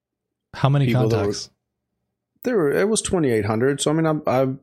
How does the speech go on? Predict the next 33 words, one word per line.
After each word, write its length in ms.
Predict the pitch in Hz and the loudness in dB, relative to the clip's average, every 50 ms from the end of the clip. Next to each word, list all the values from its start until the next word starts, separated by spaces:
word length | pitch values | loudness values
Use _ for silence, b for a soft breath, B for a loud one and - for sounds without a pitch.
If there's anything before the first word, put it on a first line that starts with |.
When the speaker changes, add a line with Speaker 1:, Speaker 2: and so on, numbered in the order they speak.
| - | -2
Speaker 2:
I'm 260 | 131 135 139 139 135 127 | 0 0 2 2 0 0
definitely 360 | 135 135 131 - 139 131 127 | 0 -2 0 0 0 0 0
irresponsible 500 | 123 123 - - 120 120 120 - 127 123 | 0 0 -2 -2 -2 -2 -2 -2 -2 -2
with 80 | 120 | -2
my 240 | 131 127 127 131 131 - - | -2 -2 -2 -2 -2 -4 -4
address 340 | 101 104 95 101 95 98 - | -4 -4 -2 -2 -4 -6 -4
book. 320 | - - 120 139 139 - | -4 -4 -4 -2 -2 -2
I've 220 | 113 107 101 101 | -2 -2 -2 -2
been 320 | 104 110 110 107 110 110 113 | -2 -2 0 0 -2 -4 -6
carrying 320 | - - 123 113 113 113 | -4 -2 0 0 2 0
Speaker 1:
That's 80 | 113 113 | 0 -2
Speaker 2:
the 60 | 110 | -2
same 280 | - - 117 113 113 113 | -2 -2 0 0 0 0
one 140 | 117 113 | 0 0
around 360 | 113 110 107 110 113 123 123 123 | 0 0 0 0 0 -2 -2 -4
for 100 | - - | -4 -4
Speaker 1:
Still, 420 | - 104 101 101 107 98 98 - - _ _ _ _ _ | -2 0 0 0 0 -2 -4 -6 -10 _ _ _ _ _
that 100 | - 117 | -4 -2
shouldn't, 540 | 110 - - - 147 139 135 131 127 120 - _ _ _ b b b b b b b b b b b _ _ _ _ _ _ _ _ _ _ _ _ _ - | -2 0 2 2 2 2 2 0 -2 -4 -6 _ _ _ b b b b b b b b b b b _ _ _ _ _ _ _ _ _ _ _ _ _ -8
shouldn't 320 | - - 135 131 123 117 | -4 -2 -2 -2 -2 -2
take 160 | - 127 113 | -2 -2 -2
a 40 | 113 | -2
server 320 | - - 117 117 117 110 95 | -2 -2 -2 -2 -2 -4 -6
down. 160 | - - - _ - - - _ _ _ _ _ _ _ _ _ _ _ _ _ _ _ _ _ _ _ _ _ _ _ _ _ _ _ _ _ _ _ _ _ _ _ _ _ _ _ | -8 -12 -18 _ -20 -20 -20 _ _ _ _ _ _ _ _ _ _ _ _ _ _ _ _ _ _ _ _ _ _ _ _ _ _ _ _ _ _ _ _ _ _ _ _ _ _ _
There's 220 | - 120 123 120 - | -2 -2 0 0 0
some 120 | - 123 | 2 2
Speaker 2:
No, 60 | 117 | 2
and 100 | 117 120 | 4 2
even 80 | 123 123 | 2 2
Speaker 1:
inefficiency 480 | 127 127 120 110 - 107 - - - 104 | 2 2 0 0 0 -2 -4 -4 -6 -6
in 60 | 98 | -4
that 160 | 101 101 101 | -4 -6 -6
process. 560 | - 107 101 101 - 104 104 110 - - - | -4 -4 -4 -4 -4 -6 -6 -8 -8 -10 -10